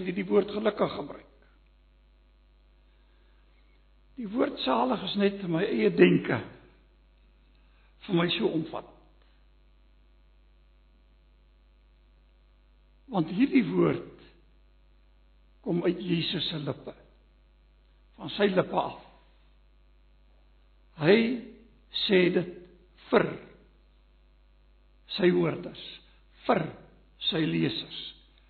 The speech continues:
vir jou en vir my vanmôre, salig. En nou is hier 'n hele reeks van saligsprekinge. En dis interessant.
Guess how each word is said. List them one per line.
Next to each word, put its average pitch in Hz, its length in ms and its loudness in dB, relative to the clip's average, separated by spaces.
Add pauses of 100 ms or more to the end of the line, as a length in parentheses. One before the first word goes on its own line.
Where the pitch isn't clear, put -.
(240)
vir 165 140 -4
jou 190 180 8
en 196 140 0
vir 196 80 -4
my 175 120 2 (100)
vanmôre, 151 480 -2 (200)
salig. 139 400 -4 (2750)
En 170 100 0
nou 196 100 4
is 247 80 0
hier 254 160 2
'n 202 80 2
hele 208 240 2
reeks 175 320 2
van 180 100 -4
saligsprekinge. 175 880 -6 (1700)
En 277 80 -2
dis 254 120 0
interessant. 262 600 -2